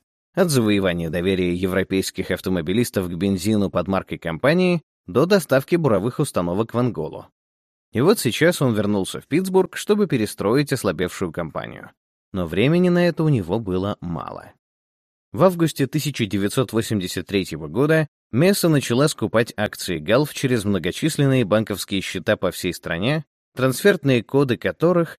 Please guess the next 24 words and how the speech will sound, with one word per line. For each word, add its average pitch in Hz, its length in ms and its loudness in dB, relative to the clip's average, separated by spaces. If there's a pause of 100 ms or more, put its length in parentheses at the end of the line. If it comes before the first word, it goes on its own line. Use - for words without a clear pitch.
(140)
были 190 320 4
известны 139 560 2
только 151 440 2
одному-двум 98 720 -2
лицам. - 440 -10 (720)
В 101 100 -2
октябре 190 400 2
она 175 200 4
образовала 131 640 2
Gulf 120 400 0
Investors 101 600 -2
Group, - 300 -4 (340)
гик, 98 480 -6 (360)
укомплектовав 110 800 0
ее 95 220 0
партнерами 151 640 0 (280)
и 120 100 0
таким 98 280 0
образом 127 460 4 (240)
финансовым 113 600 2
влиянием, 120 540 2
необходимым 92 600 0
для 92 100 0
наступления. - 680 -8